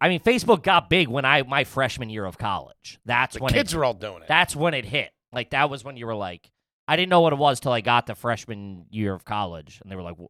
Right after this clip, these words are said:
Speaker 1: yeah, I'll find you on Facebook." I'm like,
Speaker 2: That's when it was just kids on there. It was just
Speaker 1: It was
Speaker 2: college
Speaker 1: just,
Speaker 2: kids.
Speaker 1: it was ju-, you had to have dot E D U, and it wasn't even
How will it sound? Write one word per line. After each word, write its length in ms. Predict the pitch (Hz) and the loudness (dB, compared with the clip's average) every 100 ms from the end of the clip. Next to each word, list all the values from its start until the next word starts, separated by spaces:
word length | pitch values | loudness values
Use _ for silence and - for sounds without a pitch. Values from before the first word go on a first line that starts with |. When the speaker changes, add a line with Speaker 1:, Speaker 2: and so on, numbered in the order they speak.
| _ | _
Speaker 1:
yeah, 120 | 98 | -16
I'll 100 | 82 | -14
find 260 | - 107 110 | -8 -6 -2
you 80 | 123 | -4
on 100 | 113 | -4
Facebook." 420 | 156 185 - 76 _ | -6 -8 -10 -20 _
I'm 60 | |
like, 60 | - | 2
Speaker 2:
That's 180 | 208 196 | 2 4
when 80 | 214 | 2
it 20 | |
was 140 | 156 | 2
just 300 | 117 165 - | 0 -2 -2
kids 320 | - 196 131 110 | 0 -2 -2 -8
on 100 | 82 | -12
there. 140 | 73 | -18
It 40 | 92 | -16
was 100 | 95 | -12
just 160 | 139 | -6
Speaker 1:
It 60 | 147 | 0
was 100 | 156 | 0
Speaker 2:
college 160 | 135 117 | 0 6
Speaker 1:
just, 340 | 190 185 - | 6 6 -2
Speaker 2:
kids. 80 | - | -4
Speaker 1:
it 60 | 151 | 2
was 180 | 160 - | 4 2
ju-, 140 | 160 | -2
you 120 | 160 151 | 0 4
had 200 | 160 160 | 4 4
to 80 | 151 | 2
have 640 | 131 139 131 127 110 101 _ _ _ _ | 2 2 4 0 -2 -12 _ _ _ _
dot 200 | 143 151 | 4 4
E 120 | 147 147 | 4 -2
D 100 | 139 | 0
U, 220 | 123 131 | 2 2
and 100 | 127 | 0
it 100 | 120 | 0
wasn't 520 | 135 156 139 147 139 | 4 4 2 -6 -8
even 440 | - 139 123 123 | -8 -6 -2 -2